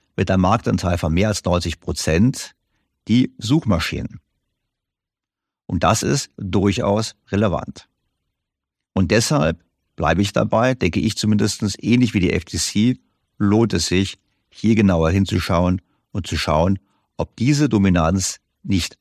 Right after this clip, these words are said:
ausgenutzt wird zu Lasten von Kunden und potenziellen Wettbewerbern.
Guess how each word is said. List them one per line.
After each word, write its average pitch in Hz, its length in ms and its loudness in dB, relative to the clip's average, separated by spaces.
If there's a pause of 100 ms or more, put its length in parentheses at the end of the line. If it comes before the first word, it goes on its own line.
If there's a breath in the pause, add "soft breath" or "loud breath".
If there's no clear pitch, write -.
ausgenutzt 98 720 0
wird 90 380 -2 (300)
zu - 140 -6
Lasten 87 640 0 (140)
von - 260 -4
Kunden 85 580 0 (220)
und 113 340 0 (240)
potenziellen 82 720 0 (300)
Wettbewerbern. - 720 -6